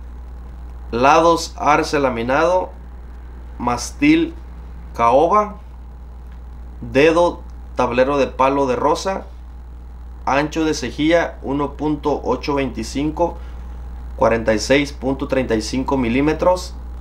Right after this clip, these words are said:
electrónica C T cuatro B dos, acabado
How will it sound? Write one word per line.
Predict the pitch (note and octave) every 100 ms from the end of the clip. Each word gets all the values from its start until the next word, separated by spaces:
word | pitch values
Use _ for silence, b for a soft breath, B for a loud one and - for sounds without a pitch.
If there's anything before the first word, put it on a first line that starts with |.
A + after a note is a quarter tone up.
| - - - - -
electrónica | A#2+ A#2 - C3 D#3+ F3 E3+ F3 - - -
C | - C3
T | B2 C3+
cuatro | C3 C3+ C3+ B2+
B | A2+
dos, | A2 C3 - - - - - - -
acabado | G2 - A2 A#2 C3+ C#3+ B2+